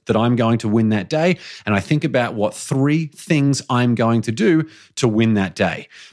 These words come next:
The next part of that, of my morning routine, is what I call sacrifice. So I move to the shower and I turn on a cold shower. It's the last thing I feel like <laughs> doing in the morning.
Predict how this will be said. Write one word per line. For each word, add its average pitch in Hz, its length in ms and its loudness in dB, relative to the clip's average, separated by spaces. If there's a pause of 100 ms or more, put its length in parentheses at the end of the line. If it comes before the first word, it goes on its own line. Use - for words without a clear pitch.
(280)
The 120 80 0
next 165 300 2
part 180 240 0
of 143 100 -2
that, 175 260 -4 (200)
of 123 120 0
my 117 140 2
morning 170 320 2
routine, 165 420 0
is 123 140 -6
what 123 100 -2
I 120 100 -2
call 117 460 -2
sacrifice. - 1000 -4 (200)
So - 220 -2
I 117 60 2
move 147 440 2 (240)
to 160 160 2
the 123 100 0
shower 185 540 0 (200)
and 113 120 -2
I 110 80 2
turn 165 260 0
on 143 140 2
a 113 40 0
cold 156 300 0
shower. 160 380 0
It's 123 120 -4
the 110 100 0
last 143 320 0
thing 147 140 2
I 131 80 2
feel 147 200 -2
like 127 180 0
<laughs> - 140 -4
doing 185 240 2
in 156 100 4
the 131 60 2
morning. 151 360 2